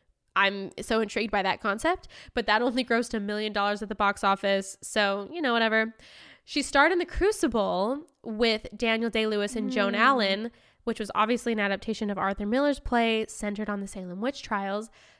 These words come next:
Speaker 1: The film was expected to be a huge success considering its huge budget, but was a failure. But again, despite this, it was well received.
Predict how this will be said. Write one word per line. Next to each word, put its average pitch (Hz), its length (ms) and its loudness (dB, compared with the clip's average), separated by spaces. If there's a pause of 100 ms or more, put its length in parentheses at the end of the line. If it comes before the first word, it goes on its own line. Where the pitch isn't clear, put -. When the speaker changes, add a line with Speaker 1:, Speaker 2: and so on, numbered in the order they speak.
Speaker 1:
The 262 100 -2
film 302 240 2
was 403 120 -2
expected - 800 2
to 285 100 0
be 233 160 0
a 226 60 0
huge 226 300 -2
success 262 420 -2
considering 208 500 -6
its 190 240 -10
huge - 360 -4
budget, 196 420 -2 (260)
but 220 160 0
was 226 280 -2 (160)
a 208 100 -4
failure. 214 720 -6 (320)
But 262 120 8
again, 349 280 2
despite 320 380 0
this, - 360 -6
it 233 140 2
was 226 160 2
well 226 260 2
received. 294 640 -2